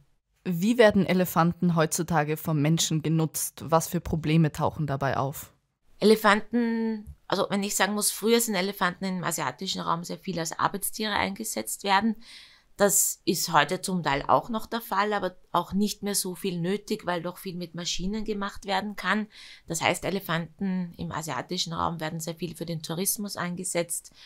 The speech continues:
Speaker 2: fürs Elefantenreiten, aber auch für so in Thailand sehr viele Shows, Tanzshows oder wo die Elefanten Fußball spielen oder solche Dinge. Da ist halt die, die Art der Haltung wirklich nicht artgerecht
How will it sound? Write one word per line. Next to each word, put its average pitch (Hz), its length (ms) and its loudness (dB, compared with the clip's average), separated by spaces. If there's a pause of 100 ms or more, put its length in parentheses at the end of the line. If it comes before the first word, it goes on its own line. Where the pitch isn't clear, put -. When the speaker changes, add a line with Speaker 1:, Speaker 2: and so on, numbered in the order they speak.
(160)
Speaker 2:
fürs 170 220 -2
Elefantenreiten, 156 1120 -6
aber 147 240 -4
auch 147 180 -6
für - 160 -8
so 165 260 -6
in 160 120 -10
Thailand 160 420 -4
sehr 170 140 -6
viele 165 260 -6
Shows, 160 640 -6
Tanzshows 160 840 0
oder 147 180 -4
wo 151 80 -2
die 156 100 -4
Elefanten 156 540 -4
Fußball 160 460 -4
spielen 156 400 -6
oder 160 240 4 (320)
solche 160 340 0
Dinge. 175 400 -6 (460)
Da 147 220 6
ist 165 200 2
halt 165 160 2 (200)
die, 165 420 -4
die - 140 -4
Art 160 260 4
der 165 120 -2
Haltung 165 400 -2
wirklich 170 340 -8
nicht 170 300 -8
artgerecht 165 640 -6